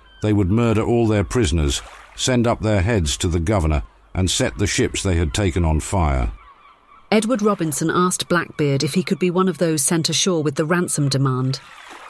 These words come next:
Speaker 2: Blackbeard refused, and the aggrieved Robinson was left with the prisoners. The pirates who did go ashore made sure to enjoy themselves. Although the chest of medicines was quickly provided,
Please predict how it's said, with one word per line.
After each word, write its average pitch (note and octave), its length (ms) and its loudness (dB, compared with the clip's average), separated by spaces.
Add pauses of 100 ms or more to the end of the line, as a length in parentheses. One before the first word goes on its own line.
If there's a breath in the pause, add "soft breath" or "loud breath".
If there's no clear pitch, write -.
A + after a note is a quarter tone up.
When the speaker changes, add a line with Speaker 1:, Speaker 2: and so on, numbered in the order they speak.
(280)
Speaker 2:
Blackbeard G3 440 0
refused, D#3 640 -2 (320 soft breath)
and F3+ 140 2
the F3+ 100 4
aggrieved G#3 420 0
Robinson D#3 640 0 (180)
was F3 160 0
left F3+ 360 0
with D3 100 -2
the D#3+ 80 -2
prisoners. C#3+ 560 -2 (840)
The F#3+ 80 0
pirates B3 440 2
who F#3 100 2
did A3+ 200 0
go D#3+ 160 0
ashore D#3+ 340 0
made E3 220 2
sure G3 240 0
to E3+ 120 -2
enjoy G#3 320 2
themselves. C#3 600 -2 (580)
Although A3+ 360 2
the C#4+ 120 -2
chest A3 340 0
of F#3+ 80 -2
medicines G3 600 0
was D#3+ 120 0
quickly F#3 400 -2
provided, E3 580 0